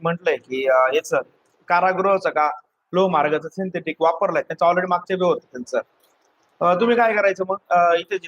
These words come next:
तुमचे प्रॉपर असतील ना जवळपास जिल्ह्याचे सिंथेटिक, तिथं प्रॅक्टिस करा. सर, मुलींचं ग्राउंड, हो, मुलींचं स्पेशल ग्राउंड तयार होणार आहे,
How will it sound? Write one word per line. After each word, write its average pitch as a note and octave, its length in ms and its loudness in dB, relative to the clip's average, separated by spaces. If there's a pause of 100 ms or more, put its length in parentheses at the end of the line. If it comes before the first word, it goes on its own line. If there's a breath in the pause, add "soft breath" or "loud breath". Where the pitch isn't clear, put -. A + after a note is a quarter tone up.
तुमचे F3+ 240 -4
प्रॉपर F3 360 0
असतील F3+ 280 0
ना E3+ 140 -2
जवळपास F3 440 2
जिल्ह्याचे F3+ 320 -2
सिंथेटिक, F3 440 -4
तिथं - 400 -2
प्रॅक्टिस E3+ 440 -4
करा. A#2 140 -4 (1300)
सर, A3+ 180 2
मुलींचं A#3 420 2
ग्राउंड, F#3+ 200 2
हो, F#3+ 360 -2 (260)
मुलींचं A#3 360 0
स्पेशल A3 360 0
ग्राउंड G3+ 280 2 (520)
तयार D#3+ 220 2
होणार C#3+ 240 -10
आहे, A2+ 60 -20